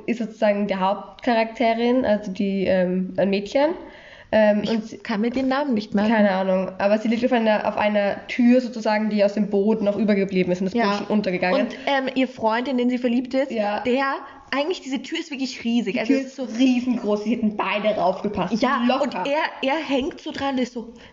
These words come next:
Speaker 2: „Nein,
Speaker 1: Ich
Speaker 2: bitte.“
Speaker 1: möchte dich retten. Ich kann nicht
Speaker 2: <laughs>
Speaker 1: drauf. Und stirbt dann in diesem Wasser
Speaker 2: Er
Speaker 1: und
Speaker 2: friert einfach
Speaker 1: friert.
Speaker 2: ein.
Speaker 1: Und das ist einfach so nervig, weil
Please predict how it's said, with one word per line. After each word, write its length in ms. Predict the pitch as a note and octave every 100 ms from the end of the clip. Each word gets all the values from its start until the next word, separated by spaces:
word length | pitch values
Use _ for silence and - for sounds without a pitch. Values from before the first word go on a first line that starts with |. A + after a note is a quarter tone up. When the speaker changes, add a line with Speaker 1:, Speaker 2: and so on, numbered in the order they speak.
| -
Speaker 2:
„Nein, 360 | A#3+ C4+ C4 B3+ - -
Speaker 1:
Ich 40 | -
Speaker 2:
bitte.“ 180 | B3+
Speaker 1:
möchte 260 | C4 D#4 D4+
dich 180 | A3+ D4+
retten. 440 | C4+ C#4 - A#3 B3+
Ich 240 | G#4 G4+ A4
kann 220 | D4+ C4+
nicht 120 | F4
Speaker 2:
<laughs> 140 | - G#3+
Speaker 1:
drauf. 540 | G3 G#3 D4+ - - - - -
Und 120 | E4+
stirbt 500 | D#4+ - D#4+ F#4 F#4
dann 160 | E4 D#4
in 140 | D4+
diesem 260 | C4+ C4+ B3+
Wasser 240 | A3+ B3 A#3
Speaker 2:
Er 60 | A#3
Speaker 1:
und 60 | C4+
Speaker 2:
friert 140 | C#4+
einfach 140 | C4+ C#4+
Speaker 1:
friert. 180 | D#4 A3+
Speaker 2:
ein. 220 | G#3 F#3+
Speaker 1:
Und 420 | F#3+ - - E4
das 100 | F#4 F4+
ist 40 | E4+
einfach 160 | E4+ E4+
so 80 | D#4
nervig, 440 | C#4+ D4 E4+ C4
weil 140 | C4+